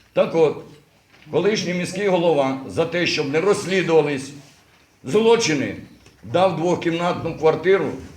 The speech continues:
начальнику слідчого управління області Гриценко. Я хочу вам нагадати, знаючи закони, я працював в Верховній Раді,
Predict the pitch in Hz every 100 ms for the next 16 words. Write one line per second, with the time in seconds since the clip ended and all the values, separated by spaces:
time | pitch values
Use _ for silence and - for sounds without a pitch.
0 | - 139 156 185 190 175 131 143 135 165
1 | 196 - 143 101 85 - _ _ _ _
2 | 156 156 165 175 196 165 175 160 127 -
3 | 82 - _ _ _ _ 123 165 180 151
4 | 90 - - - _ _ _ _ _ _
5 | _ _ _ _ _ _ _ _ _ _
6 | _ _ _ _ _ - _ _ 202 -
7 | _ _ _ _ _ _ _ 110 131 160
8 | - 156 - 143 143 143 135 135 135 127
9 | 147 135 - 92 92 - _ _ _ _
10 | _ _ - - 131 139 131 127 117 127
11 | 127 139 120 135 131 117 113 120 110 101
12 | 92 90 - _ _ _ 104 120 117 131
13 | 113 110 104 87